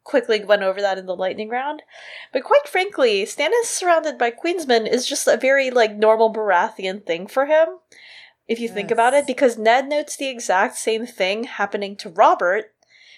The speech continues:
Speaker 1: in book one. Obviously, it's book one because that's when they're both alive. Whatever.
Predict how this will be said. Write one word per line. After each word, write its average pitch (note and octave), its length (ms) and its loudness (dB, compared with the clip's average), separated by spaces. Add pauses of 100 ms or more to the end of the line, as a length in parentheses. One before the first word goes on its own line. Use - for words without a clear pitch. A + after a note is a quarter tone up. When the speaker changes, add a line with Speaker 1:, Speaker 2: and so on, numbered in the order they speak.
(120)
Speaker 1:
in A3 140 -4
book G#3+ 260 -2
one. F#3+ 280 0
Obviously, G#3+ 340 0
it's F#3 140 -10
book F#3+ 200 -10
one F3 220 -6
because F#3+ 240 -14
that's F3+ 220 -10
when F3+ 80 -12
they're F3 100 -10
both F3 220 -8
alive. F3 260 -6
Whatever. A3+ 480 2